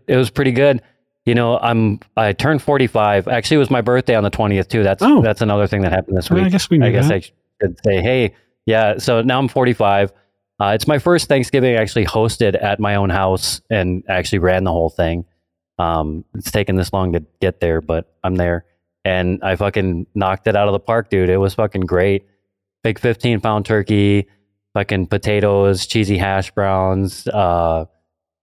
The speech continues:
Speaker 1: a bunch of people brought a whole bunch of other stuff, fucking biscuits and gravy and everything you could think of, you know, the extra leaves in the table, fucking ten chairs all around the thing, and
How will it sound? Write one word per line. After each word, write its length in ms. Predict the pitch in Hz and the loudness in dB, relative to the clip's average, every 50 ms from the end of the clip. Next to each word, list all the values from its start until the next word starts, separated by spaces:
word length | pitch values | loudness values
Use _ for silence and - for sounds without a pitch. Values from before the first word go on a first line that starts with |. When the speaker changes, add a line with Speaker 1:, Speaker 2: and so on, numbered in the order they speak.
| _ _ _ _ _ | _ _ _ _ _
Speaker 1:
a 120 | - 117 101 | -4 -2 -2
bunch 240 | 90 117 110 - - | 0 -2 -2 -4 -6
of 80 | - | -4
people 380 | - 120 120 - 110 101 104 101 | -2 -2 0 2 2 2 2 0
brought 300 | 90 90 - 101 98 98 | 0 -2 -2 0 0 0
a 60 | 95 87 | 0 -2
whole 120 | 95 104 | -2 -2
bunch 200 | 101 104 101 - | -2 -2 -2 0
of 80 | 104 92 | 0 0
other 160 | 92 98 95 | 2 0 0
stuff, 460 | - - - 104 95 92 92 92 - | -2 -4 -2 -2 0 0 0 -2 -2
fucking 400 | - 104 92 92 - 98 87 85 | -2 -4 -4 -2 -2 -4 -4 -2
biscuits 500 | 80 98 98 - - - 107 98 - - | -2 -2 -2 -2 -2 -2 -2 -2 -2 -4
and 140 | - 95 92 | -4 -4 -2
gravy 560 | - 98 90 92 95 90 95 92 95 95 95 | 0 0 0 0 0 0 0 0 0 2 0
and 380 | 92 87 82 82 80 80 80 - - - - - | 0 0 -2 -6 -8 -10 -12 -14 -16 -16 -8 -4
everything 420 | 123 113 107 107 117 104 113 110 | -2 -2 0 0 0 0 0 0
you 120 | 113 110 | 0 0
could 160 | 98 107 90 - | 0 -2 -2 -2
think 200 | 104 98 95 - | -4 -2 0 0
of, 200 | 95 90 85 90 | 0 0 0 -2
you 80 | 92 | -2
know, 260 | 90 90 90 92 92 | -2 0 0 0 -2
the 120 | 92 92 98 | -2 -2 -2
extra 260 | 98 107 - - - | -2 -2 -2 -4 -4
leaves 300 | 104 95 107 107 - - | -2 0 0 -2 -2 -2
in 80 | 107 110 | -2 -2
the 60 | 107 | -2
table, 580 | 101 - 110 107 107 98 107 107 107 104 104 101 | -2 0 0 0 2 2 2 2 2 2 0 0
fucking 600 | - 107 98 92 - 101 92 92 92 90 90 85 - _ | 0 -2 -2 -2 -2 -4 -4 -2 -4 -4 -6 -8 -8 _
ten 200 | - 107 104 101 | -4 -2 -2 -2
chairs 300 | 92 - 110 101 101 98 | -2 0 0 0 0 0
all 140 | 104 95 98 | 0 0 2
around 340 | 98 95 95 98 98 95 98 98 | 2 2 2 2 2 0 0 2
the 80 | 101 127 | 2 2
thing, 340 | 101 95 95 95 95 101 98 | 2 2 2 2 0 -2 -2
and 160 | 90 85 85 | -4 -6 -8